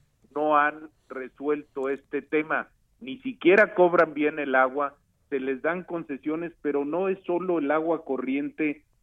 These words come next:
o de represas que usan, tienen doce mil concesiones para uso de pozos de agua.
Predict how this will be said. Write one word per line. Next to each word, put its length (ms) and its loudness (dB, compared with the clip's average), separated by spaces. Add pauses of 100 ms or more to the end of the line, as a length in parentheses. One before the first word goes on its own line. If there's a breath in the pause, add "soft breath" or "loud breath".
(100)
o 160 -2
de 120 2
represas 680 4 (100)
que 120 0
usan, 500 -2 (400)
tienen 520 0
doce 360 0
mil 320 -4
concesiones 960 2 (440)
para 220 8
uso 360 4
de 160 0
pozos 640 -2
de 160 4
agua. 480 4